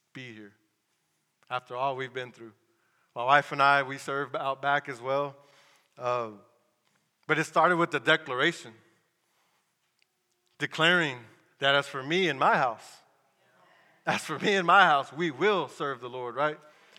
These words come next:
And so what we did there, we bound up idleness. We bound it up. And all of a sudden, servanthood is free. And all of a sudden,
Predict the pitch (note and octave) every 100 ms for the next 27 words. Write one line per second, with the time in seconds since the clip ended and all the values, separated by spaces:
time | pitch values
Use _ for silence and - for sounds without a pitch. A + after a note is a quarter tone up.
0 | - - - D#3+ E3 C#3 C#3+ F3+ A3 D3+
1 | C3+ A2+ C#3 C3 C3 F3 F#3 D#3+ F3 -
2 | - - _ _ - D#3+ F#3+ E3 B2 -
3 | - - _ _ _ _ _ _ _ _
4 | _ _ _ _ C3+ A2 E3 G3 F3+ F3
5 | F3 - - _ _ _ _ _ _ _
6 | _ _ _ _ _ _ _ _ _ _
7 | _ _ - C3 D3+ C3 B2 F3+ F3+ A#2
8 | A2 _ _ _ _ _ _ _ - -
9 | F3 C#3+ A2+ A#2 G#2+ G#2 - D#3+ E3 _
10 | _ _ _ _ _ - A#2 C3 C3+ A#2+
11 | D3+ C#3 C3+ B2+